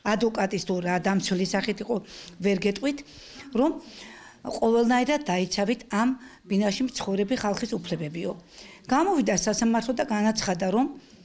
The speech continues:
აი ამ ბინის ვითომ და მე პატრონე, რომელიც ყალბის საბუთებით არის შემდგარი, ბატონი გურამ სანაძე გარდაიცვალაო. სასამართლო გადაიდო და მის ვაჟს, მგონი გიორგი ქვია, გიორგი სვანაძე, ვიდრე არ აღიდგენსო მეურვეობასო,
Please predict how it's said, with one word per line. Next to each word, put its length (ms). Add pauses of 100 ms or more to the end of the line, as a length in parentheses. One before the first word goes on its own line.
(220)
აი 340
ამ 220
ბინის 460
ვითომ 440
და 120
მე 160
პატრონე, 520
რომელიც 320
ყალბის 400
საბუთებით 460
არის 200
შემდგარი, 520 (480)
ბატონი 460
გურამ 320
სანაძე 400
გარდაიცვალაო. 840 (440)
სასამართლო 640
გადაიდო 580 (440)
და 160
მის 400
ვაჟს, 500 (480)
მგონი 360
გიორგი 400
ქვია, 260
გიორგი 380
სვანაძე, 480
ვიდრე 260
არ 160
აღიდგენსო 520
მეურვეობასო, 760